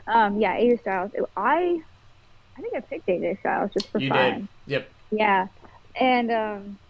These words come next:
Speaker 1: but this match was really good. I was like, "This is the opener." These guys are, I mean, my God, all these guys,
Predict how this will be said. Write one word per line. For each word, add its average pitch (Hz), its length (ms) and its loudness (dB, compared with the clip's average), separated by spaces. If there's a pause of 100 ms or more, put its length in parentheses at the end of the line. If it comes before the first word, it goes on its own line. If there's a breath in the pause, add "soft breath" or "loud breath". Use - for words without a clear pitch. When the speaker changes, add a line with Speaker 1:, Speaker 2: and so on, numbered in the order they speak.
(220)
Speaker 1:
but 285 140 -6
this - 220 -10
match 262 180 -10
was 202 100 -10 (200)
really 294 340 4
good. 196 480 0 (120)
I 285 100 4
was 330 100 2
like, 247 200 -2
"This 339 160 -2
is 247 120 -2
the - 140 -2
opener." 285 460 0
These 330 180 0
guys 254 180 2
are, - 220 -2
I 262 100 0
mean, 233 240 0
my 285 300 -4
God, 240 200 0 (500)
all 320 220 -10
these 254 240 4
guys, 196 320 -2